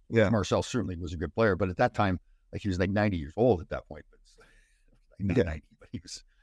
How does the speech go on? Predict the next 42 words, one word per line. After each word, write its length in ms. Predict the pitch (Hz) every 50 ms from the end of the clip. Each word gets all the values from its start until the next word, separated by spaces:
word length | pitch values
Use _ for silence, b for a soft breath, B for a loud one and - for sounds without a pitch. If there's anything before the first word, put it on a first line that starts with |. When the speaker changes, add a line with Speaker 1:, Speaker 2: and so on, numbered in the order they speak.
| _ _ -
Speaker 2:
he 80 | 104 104
was 80 | 101
getting 140 | 101 113 85
a 20 |
little 120 | 87 90 87
older, 200 | 90 90 80 82
long 200 | 82 87 90 85
in 60 | 80
the 80 | 82 -
tooth. 240 | - 95 92 - _ _ _ _ _ _ _ _ _ -
So 120 | 139 175
is 80 | 196 151
that, 160 | 247 233 - -
I 140 | 160 190 220
didn't 220 | 220 294 294 254
know 160 | 202 160 160 135
that. 180 | 113 82 -
Did 100 | - 113
he 180 | - 208 247 254
demand 400 | 196 135 147 135 131 127 143 147
a 60 | 131
trade 300 | 113 - 120 123 135 120
then? 120 | 117 123 - _ _ _ _ _ _ _ _ _ _ _ _ _ _ _ _ _ _ _ -
Speaker 1:
Well, 280 | 147 156 151 151 151 147
I, 140 | 143 139 139
I 180 | - 135 135 131
think 280 | - 156 151 143 -
they 140 | - 143 139
were, 340 | 131 127 123 117 110 104 92 -
they 160 | 113 127 123
were, 140 | 120 117 107
ta-, 180 | - - 110 107
I 80 | 120
mean, 280 | 120 113 135 131 127 120
'cause 160 | - - 120 127
that 120 | 147 143
was 140 | 156 127 127
when 140 | 127 120 110
the 80 | 107
start 300 | - - 127 113 107 107
of 40 | 101
the, 100 | 98